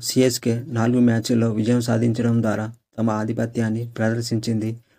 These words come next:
పాయింట్ల పట్టికలో మూడవ స్థానంలో స్థిరంగా నిలిచింది. ఎల్ఎస్జీ వారి ఆరు మ్యాచ్లలో మూడు విజయాలు, మూడు ఓటమిలతో ఐదవ స్థానంలో ఉంది. రెండు జట్లు ఒకరికొకరు ఎదుర్కోవడానికి సన్నద్ధమవుతున్నందున పాయింట్ల పట్టికలో ఉన్నత స్థానానికి చేరుకోవడానికి టోర్నమెంట్లో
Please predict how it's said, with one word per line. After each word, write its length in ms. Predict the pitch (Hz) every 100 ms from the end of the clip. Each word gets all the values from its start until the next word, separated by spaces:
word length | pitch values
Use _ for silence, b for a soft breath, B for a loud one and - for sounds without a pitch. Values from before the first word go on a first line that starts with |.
| b 113
పాయింట్ల 300 | 110 120 120
పట్టికలో 440 | 117 117 120 113
మూడవ 320 | 113 117 120
స్థానంలో 480 | 120 120 113 113 113
స్థిరంగా 440 | 113 - 117 117 117
నిలిచింది. 480 | 113 107 113 107 117 b b b
ఎల్ఎస్జీ 440 | 123 117 131 120 120
వారి 260 | 117 113 110
ఆరు 220 | 110 120
మ్యాచ్లలో 500 | 117 113 120 110 113 117
మూడు 260 | 110 117 120
విజయాలు, 440 | 117 117 117 113
మూడు 280 | 110 113 117
ఓటమిలతో 600 | 117 117 120 113 110 113 110 -
ఐదవ 260 | 117 131 123
స్థానంలో 500 | - 113 113 113 113
ఉంది. 240 | 110 113 120 - 110
రెండు 220 | 120 131
జట్లు 300 | 127 123 120 120 -
ఒకరికొకరు 520 | 113 131 120 123 120 120
ఎదుర్కోవడానికి 720 | 113 120 123 123 117 113 107 131 -
సన్నద్ధమవుతున్నందున 1120 | - 117 127 120 123 120 117 117 117 113 110 113 117 B _
పాయింట్ల 300 | 107 120 127
పట్టికలో 440 | 120 117 117 110 113 -
ఉన్నత 300 | 117 123 120
స్థానానికి 500 | 117 117 117 117 110
చేరుకోవడానికి 680 | 113 110 113 113 110 107 110 117
టోర్నమెంట్లో 580 | 113 117 120 120 107